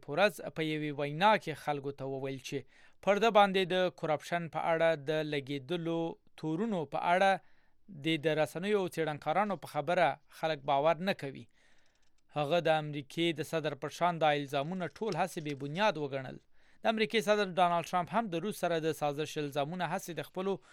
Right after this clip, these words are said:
مخالفینو تشې خبرې ګڼي. د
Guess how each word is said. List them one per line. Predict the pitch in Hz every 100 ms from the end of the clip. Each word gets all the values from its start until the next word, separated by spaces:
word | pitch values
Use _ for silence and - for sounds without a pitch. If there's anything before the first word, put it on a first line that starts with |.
| - _ 151 160
مخالفینو | - 156 156 214 170
تشې | 139 - 165 - 156
خبرې | 165 160 143
ګڼي. | 135 143 143 _ _ - - - -
د | -